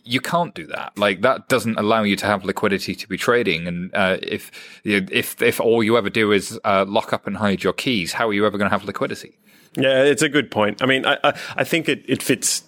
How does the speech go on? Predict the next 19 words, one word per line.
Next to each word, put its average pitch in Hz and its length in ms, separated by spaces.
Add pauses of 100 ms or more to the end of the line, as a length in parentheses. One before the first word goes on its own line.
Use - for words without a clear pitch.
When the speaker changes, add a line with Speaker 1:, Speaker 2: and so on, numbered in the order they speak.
Speaker 2:
naturally 117 420
with 104 220
what - 340
some 117 220
institutions 101 500
are 101 40
used 110 300
to, 127 200 (260)
and 127 120
they - 80
can - 160
get - 160
some - 160
comfort 127 320
with 131 180
it 160 160
to 113 80
start 135 300
with. 170 240